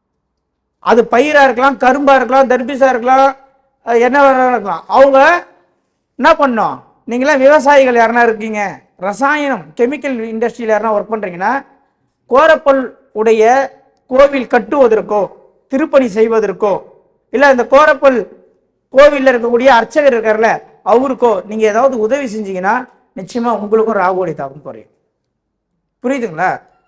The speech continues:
வழிபாடு யார் செய்யணும், சேவை யார் செய்யணும், நல்லா புரிஞ்சுக்கங்க. வழிபாடு செய்யறதுக்கும் சேவை செய்யறதுக்கும் நிறைய வித்தியாசம் இருக்கு.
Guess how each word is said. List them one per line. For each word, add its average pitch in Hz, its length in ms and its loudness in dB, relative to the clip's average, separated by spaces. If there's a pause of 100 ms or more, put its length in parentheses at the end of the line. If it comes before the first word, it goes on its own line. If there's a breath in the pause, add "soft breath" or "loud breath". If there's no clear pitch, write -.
வழிபாடு 311 480 4
யார் 247 260 4
செய்யணும், 233 320 0
சேவை 294 440 2
யார் 202 260 2
செய்யணும், 220 280 0
நல்லா 214 140 2
புரிஞ்சுக்கங்க. 175 520 -10 (1400)
வழிபாடு 277 400 2
செய்யறதுக்கும் 247 500 0 (840)
சேவை 285 440 4
செய்யறதுக்கும் 240 420 -2
நிறைய 233 220 0
வித்தியாசம் 190 440 -2
இருக்கு. 123 200 -18